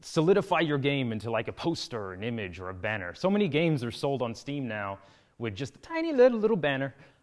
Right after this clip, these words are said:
um, that you click on, then you get a little slightly bigger banner, and then maybe a gameplay video. Uh, so much of that first click, like, ha-, making that person go,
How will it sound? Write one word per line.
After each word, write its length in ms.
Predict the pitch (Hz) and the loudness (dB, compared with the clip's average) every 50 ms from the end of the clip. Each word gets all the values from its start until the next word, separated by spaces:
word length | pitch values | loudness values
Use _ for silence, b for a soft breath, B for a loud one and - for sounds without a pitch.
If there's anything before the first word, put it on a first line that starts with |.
| B - | B -8
um, 420 | - 127 127 120 117 117 113 113 113 | -2 0 2 4 4 4 2 2 2
that 100 | 120 135 | 0 -2
you 80 | 135 | -2
click 220 | 135 - 175 165 - | 0 2 0 2 4
on, 160 | 160 160 156 | 4 2 4
then 100 | 156 156 | 2 2
you 80 | 165 170 | 2 2
get 100 | 170 165 | 2 2
a 40 | |
little 180 | 165 156 156 147 | 2 2 2 2
slightly 380 | 139 - - 143 123 135 139 127 | 0 2 0 0 2 2 0 0
bigger 280 | 113 135 123 101 110 | 2 2 2 2 0
banner, 340 | 95 98 98 98 101 104 104 | 0 2 0 0 0 0 -2
and 120 | 104 107 | -2 -4
then 100 | 110 110 | -4 -4
maybe 260 | 110 110 110 98 107 104 | -2 -2 -2 -2 -2 -4
a 40 | |
gameplay 340 | 101 110 104 104 98 104 98 | -2 -4 -6 -6 -4 -6 -6
video. 360 | 87 87 92 95 92 87 87 | -6 -6 -6 -6 -6 -6 -6
Uh, 180 | - - 104 101 | -6 -4 -4 -4
so 220 | 98 - - 151 | -4 -2 -4 -2
much 320 | 165 165 170 139 - - - - | -2 -2 -2 -4 -6 -12 -10 -6
of 340 | 131 131 120 113 104 101 101 | -2 0 0 0 -2 -4 -2
that 320 | 117 113 113 - - - | 0 0 0 0 -4 -2
first 400 | - 151 170 - - - - - | 0 0 0 0 -2 -10 -14 -12
click, 360 | - - 165 135 110 - - | -6 -2 -2 -2 -2 -2 -6
like, 180 | - 123 113 110 | -6 -4 -4 -4
ha-, 100 | - 165 - | -4 -6 -4
making 340 | 147 156 190 - - 214 208 | -2 -2 -2 0 0 0 0
that 180 | 208 190 - - | 0 0 -2 0
person 440 | 202 185 175 - - 139 120 107 - B B B B B B B B _ | -2 -2 -2 -2 -4 -4 -4 -6 -10 B B B B B B B B _
go, 300 | - 123 135 147 127 - | 2 2 4 4 4 0